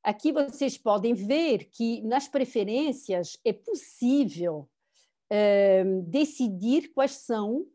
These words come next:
as, ehm, as operações que são usadas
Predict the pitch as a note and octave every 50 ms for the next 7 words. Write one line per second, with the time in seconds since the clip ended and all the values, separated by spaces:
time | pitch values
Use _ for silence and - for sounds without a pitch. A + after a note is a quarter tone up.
0 | _ _ _ _ _ _ _ - A3 A3 G#3+ A3 A3 - - - - - - _
1 | _ _ _ _ _ _ _ G#3+ G#3+ G#3+ G#3 G#3 G#3 G3+ G3+ G3 G3 G3 F#3+ F#3+
2 | F#3+ F#3+ F#3 F#3+ G3 G3 _ _ _ _ _ _ _ _ _ - A3 G#3+ A#3+ C#4+
3 | C#4 C#4 C#4+ C4+ B3+ A#3+ - - D#4+ F4 F4+ D#4+ B3 - - - - G#3 - -
4 | G#3+ G3+ G3 F#3+ D#3 D#3 F3+ E3 - D3+ D#3+ F#3+ F#3+ F#3 F3+ - - -